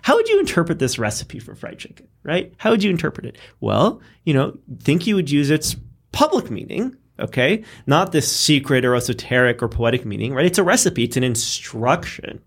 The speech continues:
right? And so just to be clear, this recipe, it's not a Socratic dialogue,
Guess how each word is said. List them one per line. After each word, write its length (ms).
right? 240
And 200
so 240
just 180
to 40
be 80
clear, 160
this 220
recipe, 380
it's 260
not 140
a 40
Socratic 440
dialogue, 580